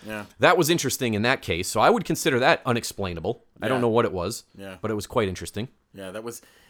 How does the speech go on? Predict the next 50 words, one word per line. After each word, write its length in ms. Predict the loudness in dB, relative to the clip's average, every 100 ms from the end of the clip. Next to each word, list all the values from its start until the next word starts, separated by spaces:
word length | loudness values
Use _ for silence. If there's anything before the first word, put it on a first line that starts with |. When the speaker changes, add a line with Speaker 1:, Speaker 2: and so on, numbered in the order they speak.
| -2
Speaker 1:
yeah, 140 | 2
we 120 | 2
had 120 | 2 0
a 20 |
couple 240 | -4 -4
of, 120 | -6 -6 _ _
we, 120 | -6 -6 -4
we 140 | -6
probably 300 | -2 0 0
had, 300 | 0 -2 -2 -14 _ -20
uh, 60 | -20 -20 _
you 120 | -6 0
know, 160 | 0
five 340 | 0 2 2 0
or 60 |
six 480 | -2 -2 -4 -6 -14
throughout 340 | -8 -4 -4
the 80 | -4
course 360 | -10 -6 -6 -6
of 180 | -10 -6
our 260 | -4 -6
time, 540 | -8 -8 -6 -6 -8 -12 -6
Speaker 2:
Mm. 180 | -2 -2 -4
Speaker 1:
uh, 200 | -8 -8 -10 -14
doing 240 | -10 -8 -8
investigations. 560 | -8 -10 -12 -12 -8
So 80 | -4
it 100 | -2
really 240 | 2 2 2
wasn't 220 | -2 -4
that 160 | -4
long. 240 | -4 -4 -4
It 40 |
was 140 | -8 -10
maybe, 220 | -8 -8
like, 160 | -8
over 200 | -10 -10 -10
a 40 |
year 320 | -8 -4 -4
or 80 | -4
so 240 | -4 -6
Speaker 2:
Sure. 40 | -6
Speaker 1:
period. 480 | -4 -4 -2 -4 -10 _ -16
We 80 | -8
did 160 | -6
a 40 | -4
bunch 260 | -6 -8
of 80 | -12
things, 360 | -8 -8 -8 -10
and 200 | -14